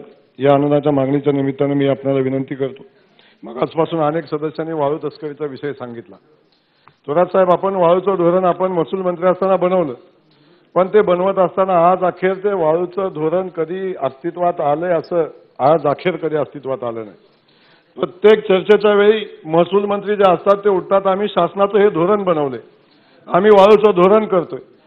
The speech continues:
पण हे धोरण प्रत्यक्षात अजून अंमलात आलेलं नाही.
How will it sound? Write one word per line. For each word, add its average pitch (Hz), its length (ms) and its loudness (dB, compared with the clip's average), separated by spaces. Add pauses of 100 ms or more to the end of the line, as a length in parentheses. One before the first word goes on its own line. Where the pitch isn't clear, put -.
(120)
पण 196 100 -4
हे 214 120 6
धोरण 190 440 0
प्रत्यक्षात 220 720 0 (480)
अजून 175 340 2
अंमलात 196 400 4
आलेलं 175 280 2
नाही. 156 180 0